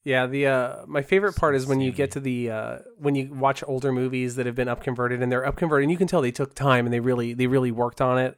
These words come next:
Speaker 1: and, but they didn't fix the special effects, and so it went from, like, "Hey, these special effects were of the time," to now you look and you're like, "Oh, dude, this is bad." I was watching, uh, The Phantom Menace on Disney,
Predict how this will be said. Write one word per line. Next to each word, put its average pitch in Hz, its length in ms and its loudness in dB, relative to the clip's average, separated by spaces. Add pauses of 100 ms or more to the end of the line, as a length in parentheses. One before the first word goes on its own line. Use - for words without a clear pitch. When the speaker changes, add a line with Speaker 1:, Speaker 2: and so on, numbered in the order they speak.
Speaker 1:
and, 117 460 -2 (840)
but - 140 -6
they 123 80 -2
didn't 120 260 -4
fix - 200 -8
the 127 80 -10
special 127 340 -4
effects, - 540 -6
and 139 160 0
so 131 260 4
it - 20 2
went 139 200 2
from, 147 120 0
like, 135 180 2
"Hey, 180 140 2
these 175 120 -4
special 175 300 -4
effects 165 240 -6
were 160 80 0
of 147 100 -4
the 143 80 0
time," 151 360 0
to 135 100 -4
now 131 120 2
you 127 100 2
look 123 140 -2
and 127 60 0
you're 117 100 0
like, 107 180 -8
"Oh, 123 140 -6
dude, 113 240 -12
this 123 140 -16
is 113 80 -16 (640)
bad." 117 580 -4 (1120)
I 147 80 -2
was 127 100 0
watching, 135 340 2
uh, 117 160 -2
The 120 100 -8
Phantom 127 340 0
Menace 127 240 -2
on 123 100 0
Disney, 120 640 -6